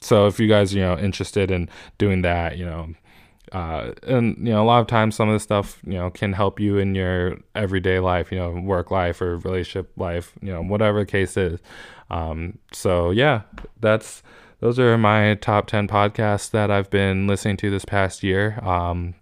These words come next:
and will continue to listen to, uh, in twenty twenty-one. But yeah, <laughs> yeah, I mean, you can tell they're kind of all over the place. I like to listen to a lot of different things, a lot of, uh, kind of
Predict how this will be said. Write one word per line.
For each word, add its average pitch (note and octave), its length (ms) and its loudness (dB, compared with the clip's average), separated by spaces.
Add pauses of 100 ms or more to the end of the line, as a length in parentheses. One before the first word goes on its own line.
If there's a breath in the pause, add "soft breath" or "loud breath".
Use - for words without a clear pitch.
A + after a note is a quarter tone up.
and F2 520 -2 (380 loud breath)
will F2+ 300 4
continue F#2 500 -2
to G2+ 100 -2
listen F#2 360 0
to, F#2+ 380 -2 (240)
uh, E2+ 380 -4 (180)
in F#2 200 -4
twenty F2+ 260 -2
twenty-one. F#2 640 -2 (760 loud breath)
But F2+ 420 2 (240)
yeah, A2 360 6
<laughs> - 0 -
yeah, A2+ 240 8
I D#3 60 12
mean, G#2 360 8
you A2+ 160 2
can A2 140 4
tell G2 260 6
they're F#2 160 4
kind F#2+ 220 2
of F2+ 60 4
all F2+ 240 4
over F2 160 2
the F2+ 80 0
place. F2+ 320 -2
I G2+ 40 -2
like F#2+ 160 0
to G2 100 -4
listen F2+ 280 -4
to F#2+ 100 -4
a F2+ 80 0
lot F2 160 0
of E2+ 60 -2
different F2+ 320 -4
things, F2+ 400 -4 (300 loud breath)
a - 60 2
lot A2+ 160 8
of, A2+ 200 4
uh, F2+ 360 2 (600)
kind G2 200 0
of E2+ 140 -2